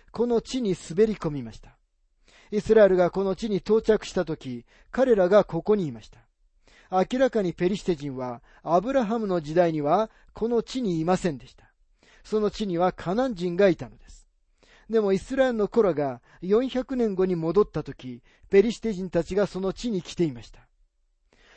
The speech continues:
ゼパニヤ書とゼカリヤ書には、特にアシュドテとアシュケロンという二つのペリシテ人の町に対する予言があります。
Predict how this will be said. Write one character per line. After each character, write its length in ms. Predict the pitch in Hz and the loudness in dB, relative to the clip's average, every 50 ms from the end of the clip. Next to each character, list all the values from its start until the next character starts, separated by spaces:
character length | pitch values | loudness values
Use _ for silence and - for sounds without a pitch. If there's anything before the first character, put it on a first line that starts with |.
| - _ | -20 _
ゼ 180 | 170 160 190 190 | 0 4 4 4
パ 140 | - 208 214 | 4 4 2
ニ 100 | 196 190 | 2 0
ヤ 100 | 185 170 | -2 -2
書 140 | - 165 156 | -2 -6 -4
と 280 | - 202 202 202 - - | 0 0 0 0 -2 -8
ゼ 220 | 123 151 180 180 | -2 0 0 2
カ 140 | - 220 220 | 2 2 0
リ 80 | 240 240 | 4 4
ヤ 100 | 220 185 | 2 2
書 160 | - - 175 | 2 -2 -6
に 100 | 160 147 | -6 -4
は、 280 | 139 139 135 123 120 _ _ _ _ _ - | -4 -4 -6 -6 -8 _ _ _ _ _ -10
特 260 | - 233 240 196 226 | -8 -8 -6 -4 -4
に 280 | 180 170 185 233 254 240 _ _ _ _ _ | -2 -2 -2 -4 -6 -8 _ _ _ _ _
ア 180 | 143 147 175 | -2 -2 -2
シ 160 | 170 - 240 254 | -2 -2 -6 -6
ュ 20 | |
ド 140 | 220 247 233 | -4 -4 -2
テ 140 | - 180 - | -2 -2 -2
と 320 | _ 139 123 117 120 _ _ _ _ _ _ _ | _ -12 -12 -12 -14 _ _ _ _ _ _ _
ア 160 | - 160 180 | -2 -2 -2
シ 160 | - - 233 | -2 -2 -12
ュ 20 | - | -4
ケ 140 | - 262 254 | -2 0 2
ロ 120 | 240 196 | 2 2
ン 80 | 165 139 | 0 -2
と 160 | - 175 165 | -4 -4 -2
い 240 | 147 147 147 160 185 | -2 -2 -2 -2 -4
う 80 | 220 - _ _ _ _ _ _ _ _ _ _ | -4 -8 _ _ _ _ _ _ _ _ _ _
二 260 | - - - 262 277 | -20 0 2 2 2
つ 120 | - - 254 | 2 -2 -2
の 120 | 247 202 | -2 -2
ペ 200 | 143 - 175 190 | 0 2 0 0
リ 80 | 240 214 | 0 -2
シ 100 | - - | -4 -4
テ 100 | 247 220 | -4 -4
人 200 | 185 214 202 185 | -4 -6 -4 -2
の 120 | 185 185 | -2 -2
町 380 | 170 165 160 160 - - 226 233 | 0 0 0 0 0 -2 -4 -4
に 100 | 233 208 | -4 0
対 240 | - 208 196 185 | 2 2 2 2
す 160 | 170 - 208 220 | 0 -4 -6 -6
る 160 | 214 180 147 | -6 -4 0
予 160 | 156 165 160 | 0 -2 0
言 240 | 147 208 208 208 202 | 2 0 0 2 4
が 120 | 214 202 | 4 4
あ 40 | 165 | 4
り 100 | 131 - | 2 -2
ま 120 | - 123 | -16 -20
す。 240 | - - - _ _ | -20 -20 -20 _ _